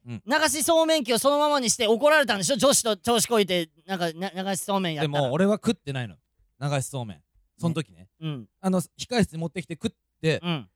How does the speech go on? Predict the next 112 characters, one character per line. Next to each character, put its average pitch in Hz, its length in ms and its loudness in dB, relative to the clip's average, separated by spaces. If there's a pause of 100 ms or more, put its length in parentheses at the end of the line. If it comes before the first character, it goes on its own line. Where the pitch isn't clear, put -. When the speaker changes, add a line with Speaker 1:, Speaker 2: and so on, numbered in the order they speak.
Speaker 1:
俺 226 160 0
は 262 100 2
食 285 240 -2
え 311 60 2
な 240 60 0
か 180 60 -2
っ 156 60 -6
た 120 80 -16
の。 101 80 -20 (180)
Speaker 2:
う 165 60 -8
ん。 143 200 -6 (320)
Speaker 1:
い 202 80 -2
ろ 240 120 4
ん 233 100 -4
な 247 100 -8
こ 214 120 -12
と 165 60 -8
や 165 100 -4
ん - 20 -6
な 185 60 -4
き - 20 -4
ゃ 156 40 -4
い - 20 -6
け 151 60 -8
な 139 40 -12
か 131 60 -14
っ - 40 -20
た - 80 -20
か 117 60 -20
ら。 107 100 -20 (180)
Speaker 2:
う 180 40 -4
ん、 170 40 -4
そ 254 120 4
う 233 60 4
で 240 40 0
し 240 40 -2
ょ？ - 20 -2
Speaker 1:
み 240 60 0
ん - 20 2
な 226 40 2
食 262 200 -2
い 226 80 -4
て 269 140 0
え 269 40 0
の 262 120 0
に。 226 240 -2 (580)
<laughs> - 260 0
一 208 60 0
緒 254 140 4
に 247 100 4
食 262 240 -4
い 247 80 -2
て 285 160 2
え 277 60 2
の 247 120 0
に。 190 140 0
Speaker 2:
よ 170 100 2
か 381 100 -2
っ - 60 -6
た、 - 120 0
お 202 80 0
前 208 240 4
が 190 100 0
先 190 220 0
生 190 140 2
に 175 40 0
な 170 100 2
ん 180 80 2
な 165 120 -2
く - 80 -18
て、 131 100 -12
マ 175 160 0
ジ 135 100 -8
で。 104 160 -20 (340)
Speaker 1:
ね。 170 360 -2
Speaker 2:
お 214 100 -2
前 233 160 4
な 226 120 -2
ん 208 60 -6
か、 180 220 -4 (360)
お-、 262 180 2 (240)
お-、 262 160 0 (120)
エ 247 100 4
ロ 381 140 4
鬼 427 260 2
塚 247 180 0
に 226 60 6
な 208 60 6
っ - 20 -2
て 247 80 -2
た 269 160 2
も 269 80 2
ん。 - 20 0
<laughs> - 0 -
な 208 60 0
ん - 20 -2
か 247 240 0
そ - 80 0
の、 277 140 4 (320)
エ 285 120 6
ロ 370 180 6
鬼 370 220 2
塚。 269 180 -4
鬼 381 120 6
塚 427 340 2
も 254 80 -2
エ 247 80 2
ロ 359 140 4
い 320 60 2
け 254 100 0
ど 226 80 -6
さ。 190 260 4